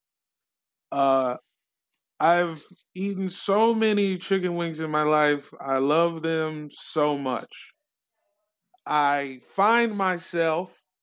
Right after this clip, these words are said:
uh, seven months into quarantine, finding un-, my, uninspired by my wing options. And I'm sick of seeing this fucking B-dubs ad. I actually hate B-dubs,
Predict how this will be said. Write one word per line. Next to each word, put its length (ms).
uh, 340
seven 460
months 280
into 200
quarantine, 680
finding 380
un-, 260
my, 200
uninspired 1000
by 420
my 200
wing 480
options. 460
And 400
I'm 140
sick 280
of 80
seeing 300
this 140
fucking 280
B-dubs 440
ad. 180
I 60
actually 300
hate 340
B-dubs, 540